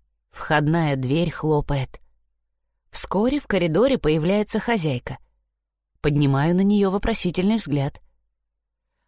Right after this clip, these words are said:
Она сообщает, что господин Ян отбыл во свояси. Таким холодным тоном умеет говорить одна лишь Мария Тинс.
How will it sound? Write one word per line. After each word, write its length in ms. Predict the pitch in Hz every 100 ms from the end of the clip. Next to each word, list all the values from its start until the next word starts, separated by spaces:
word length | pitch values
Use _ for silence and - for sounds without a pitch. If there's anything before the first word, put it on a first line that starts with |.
| -
Она 320 | 240 285 311
сообщает, 640 | - 262 - - 269 262
что 220 | - 240
господин 580 | 208 196 - 175 170 147
Ян 360 | 156 226 302 311
отбыл 540 | - 202 175 214 262 175
во 100 | 196
свояси. 720 | - 196 185 131 127 - 143 - _ _ _ _ _ _ -
Таким 460 | 135 135 - 190 170
холодным 640 | - 151 170 147 147 151
тоном 420 | 165 196 214 214
умеет 380 | 202 165 165 156
говорить 520 | 151 143 135 160 175
одна 440 | 135 131 123 143 170
лишь 260 | 160 -
Мария 520 | 131 117 120 120 117
Тинс. 640 | - 123 113 107 - -